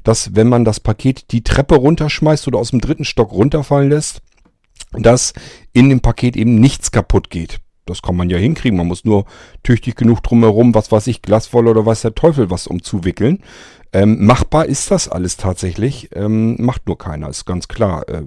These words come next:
wär viel zu viel Aufwand. Ähm, und das mit dem Adressen auslassen, das machen die Postzusteller,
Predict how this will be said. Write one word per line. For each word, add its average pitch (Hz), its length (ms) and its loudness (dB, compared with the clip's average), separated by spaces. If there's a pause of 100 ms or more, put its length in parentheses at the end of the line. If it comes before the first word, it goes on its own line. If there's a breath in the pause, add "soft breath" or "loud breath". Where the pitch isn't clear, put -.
(100)
wär 87 140 -8
viel - 200 -18
zu - 120 -18
viel 87 200 -10
Aufwand. - 480 -12 (1120 soft breath)
Ähm, 120 400 2
und - 300 0
das 147 140 2
mit 156 120 0
dem 151 140 -2
Adressen 156 480 0
auslassen, 104 560 0
das 92 300 -6
machen 120 400 0
die 117 280 0 (300)
Postzusteller, - 1300 0